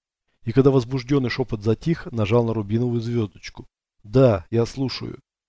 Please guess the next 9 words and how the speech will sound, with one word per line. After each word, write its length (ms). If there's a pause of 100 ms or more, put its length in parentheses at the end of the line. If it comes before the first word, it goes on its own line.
(160)
"Где 240
тебя 220
носит?" — 340
с 120
явным 340
раздражением 680
осведомился 640
мужской 400
голос. 400